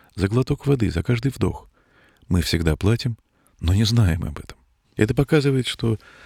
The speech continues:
за всем работает совершенное правосудие. Невозможно испытать ни малейшего наслаждения, не заплатив за него.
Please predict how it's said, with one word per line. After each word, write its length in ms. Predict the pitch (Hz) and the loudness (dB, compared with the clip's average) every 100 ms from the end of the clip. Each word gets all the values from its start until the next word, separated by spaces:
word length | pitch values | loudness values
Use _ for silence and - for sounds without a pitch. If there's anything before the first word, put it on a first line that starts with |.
| - | -12
за 200 | - 87 | -2 0
всем 340 | 85 - 143 127 | 0 2 2 2
работает 460 | 95 95 104 101 | 0 0 -2 -4
совершенное 760 | - 92 87 - - 110 101 95 | -2 -2 -2 -2 0 0 0 -2
правосудие. 680 | 90 90 90 90 82 78 - _ _ - _ - _ | -2 -4 -4 -6 -6 -8 -12 _ _ -20 _ -20 _
Невозможно 520 | 90 92 95 117 107 | 2 4 4 2 0
испытать 360 | 107 - 113 110 | 0 0 0 0
ни 60 | |
малейшего 360 | 107 110 110 104 | 2 2 2 0
наслаждения, 760 | 104 - 110 101 131 104 78 78 _ - - _ | -4 0 0 2 2 2 0 -4 _ -20 -20 _
не 120 | 90 | -2
заплатив 480 | 85 95 101 - 85 | 0 0 0 0 -4
за 100 | - | -4
него. 300 | 73 65 - | -6 -6 -10